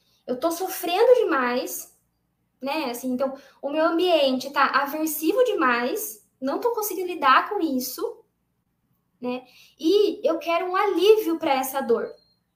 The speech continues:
Eu quero me aliviar disso que eu tô sentindo,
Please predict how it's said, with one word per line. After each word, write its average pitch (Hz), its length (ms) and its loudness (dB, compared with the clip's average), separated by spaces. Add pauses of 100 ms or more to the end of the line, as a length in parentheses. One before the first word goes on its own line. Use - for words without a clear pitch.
(1300)
Eu 240 80 -10
quero 269 200 -2
me 294 60 -4
aliviar 330 640 2
disso 320 200 -4
que 320 60 -8
eu 320 60 -8
tô 285 100 -8
sentindo, 262 520 -10